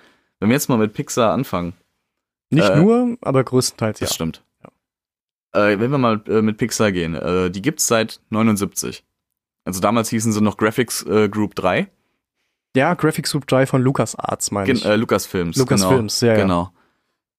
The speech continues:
Speaker 1: Ähm, am dritten Februar neunzehnhundertsechsundachtzig haben sie sich als, äh, in Pixar umbenannt.
Speaker 2: Mhm.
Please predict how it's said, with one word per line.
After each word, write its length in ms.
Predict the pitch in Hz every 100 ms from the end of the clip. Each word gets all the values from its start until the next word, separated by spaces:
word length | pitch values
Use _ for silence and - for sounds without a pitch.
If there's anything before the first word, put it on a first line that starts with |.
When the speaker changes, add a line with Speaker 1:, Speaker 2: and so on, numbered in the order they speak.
| -
Speaker 1:
Ähm, 560 | 101 101 101 101 92 -
am 200 | 107 107
dritten 280 | 110 -
Februar 520 | 147 139 139 123 117 110
neunzehnhundertsechsundachtzig 1300 | 110 110 101 98 104 180 - - 87 - 110 180 _ _ _
haben 140 | 113 117
sie 60 |
sich 140 | 104 92
als, 220 | 98 -
äh, 460 | 98 98 92 60 69
in 100 | 101
Pixar 360 | 117 - 98
umbenannt. 440 | 73 82 80 78 - _
Speaker 2:
Mhm. 220 | 123 156